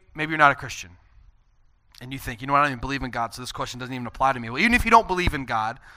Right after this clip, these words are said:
based on what you know about Christianity, based on what you know about the church, how do you think God views you?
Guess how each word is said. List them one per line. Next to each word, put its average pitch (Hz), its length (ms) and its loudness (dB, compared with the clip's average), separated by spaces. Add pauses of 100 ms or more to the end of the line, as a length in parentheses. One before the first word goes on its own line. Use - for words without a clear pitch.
(1600)
based 214 300 4
on 196 120 8
what 190 200 2
you 180 80 -4
know 180 160 6
about 151 280 6
Christianity, 160 580 0
based 170 280 2
on 196 80 4
what 175 200 2
you 175 40 -6
know 165 120 2
about 156 180 6
the - 80 -14
church, 175 300 2
how 190 200 10
do 190 140 2
you 180 180 -2
think 180 300 -4
God 131 240 4
views 110 260 -14
you? 92 140 -18